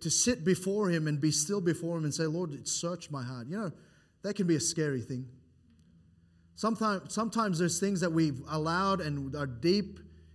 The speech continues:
in our hearts that we've allowed to fester that without God, without Him helping us, we don't recognize.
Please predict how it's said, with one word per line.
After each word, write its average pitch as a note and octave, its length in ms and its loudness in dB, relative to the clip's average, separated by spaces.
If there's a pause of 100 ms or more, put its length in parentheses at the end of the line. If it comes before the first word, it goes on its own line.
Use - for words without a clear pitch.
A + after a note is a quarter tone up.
(100)
in E3 140 0
our C#3+ 120 2
hearts F3 440 0
that D#3+ 80 -2
we've D3 160 0
allowed D#3 400 2
to D3+ 60 -2
fester F3 680 0 (540)
that E3 160 0
without E3+ 440 4
God, E3 520 2
without D#3 380 0
Him F3+ 300 2
helping F3 420 0
us, C#3 280 -4
we C#3+ 100 -2
don't E3 180 -2
recognize. A#2+ 720 -6